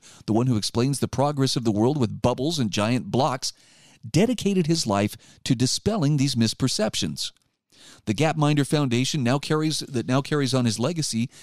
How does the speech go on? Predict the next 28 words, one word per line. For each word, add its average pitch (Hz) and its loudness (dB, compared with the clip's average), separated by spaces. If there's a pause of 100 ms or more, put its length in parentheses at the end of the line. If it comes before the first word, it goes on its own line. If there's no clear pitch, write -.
(160)
writes, 110 -2 (480)
"Our 151 2
ignorance 226 0
surveys 131 2
have 117 0
shown 156 0
that 151 -2
the 113 0
general 165 0
public 110 -2 (280)
is 196 2
misguided 131 2
about 117 0
many 135 0
basic 151 -2
global 117 2
facts. - -4 (960)
Reliable 117 0
global 117 2
statistics 127 -4
exist 123 -4
for 117 0
nearly 185 0
every 165 0
aspect 113 -2
of 110 -2
global 117 2
development. 110 -2